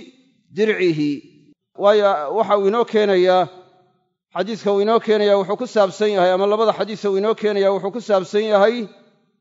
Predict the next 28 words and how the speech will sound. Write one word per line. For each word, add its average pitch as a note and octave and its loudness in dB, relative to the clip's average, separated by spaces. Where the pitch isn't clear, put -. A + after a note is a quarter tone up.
yacni F3+ 2
markaa G3+ 0
sifada F#3+ -2
diracu F3+ 0
marka F#3+ -2
uu E3+ -2
lahaa, F3+ 4
yacni F3 0
markaa F#3+ -2
sifadu F#3+ -6
u G#3 -2
xidhan F#3+ 0
jiray G#3 0
ayuu F#3 2
ka G#3 -2
warramaya. D3 -2
Dircina A#3 0
waxay G#3+ 2
culammadu A3+ 0
yidhaahdeen G#3+ 2
yudakkar G#3 0
wa F#3 4
yu'annas. F3+ 0
Diracu G#3+ 2
hadduu G3 2
yahay G3+ 4
diraca F3+ 0
dagaalka, F#3+ 4